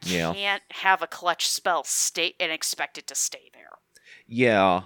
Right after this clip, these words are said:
Speaker 1: I know that is something I've seen a number of other Grey Knight players kind of, like, talking about and, and struggling with is, uh, as good as the Dra-, Grandmaster Dread Knight may be, uh, th-, he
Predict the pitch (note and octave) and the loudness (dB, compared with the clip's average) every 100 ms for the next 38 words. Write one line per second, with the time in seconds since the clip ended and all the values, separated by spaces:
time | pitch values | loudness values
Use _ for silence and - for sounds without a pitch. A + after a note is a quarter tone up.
0 | - G#2+ A2 A#2 A#2 A2 A2 G#2 F#2 A2+ | -4 0 2 4 4 4 4 2 0 -4
1 | G#2+ G2+ F#2 F#2 - G#2 F#2+ F#2 F2+ - | -4 -4 -2 -2 -2 -2 -2 -2 -4 -4
2 | F#2 F#2 F#2 F2+ E2+ E2+ E2 F2 E2+ D#2+ | -4 -2 0 0 0 0 -2 -2 -2 -4
3 | - E2+ E2 D2+ F2 D#2 D#2 D#2 - F#2+ | -4 -4 -2 -4 -6 -6 -4 -6 -6 -2
4 | E2 - D#2+ D#2+ D#2 D#2 D2+ - D2 D2+ | -2 -2 -8 -6 -4 -2 -4 -6 -8 -8
5 | A1+ D#2+ - - E2+ E2 D#2+ D#2 D#2+ D2+ | -8 -8 -6 -2 -2 0 -4 -4 -4 -6
6 | - D2+ D#2 D2+ D#2 D2+ D2 C#2 D2 - | -4 -4 -4 -6 -6 -6 -6 -8 -10 -12
7 | - - - G2 F#2 F#2 A#2 G#2 F2+ F2+ | -20 -20 -4 -2 2 6 6 6 0 0
8 | F#2+ - F#2+ F#2+ F2+ F2 - D#2+ F2 E2+ | 0 0 0 0 0 -2 -4 -4 -2 -2
9 | E2+ D2+ D2+ E2 D#2 D2 - F2 G#2+ A#2+ | -2 -6 -6 -6 -6 -8 -6 -2 -2 -2
10 | D#3 F#3+ - - _ _ - D#2 D#2 D#2 | -4 -6 -12 -20 _ _ -10 -6 -4 -4
11 | D#2 D2+ F2+ G2+ F#2 - G#2 G#2+ | -2 -2 -4 -6 -10 -12 -8 -6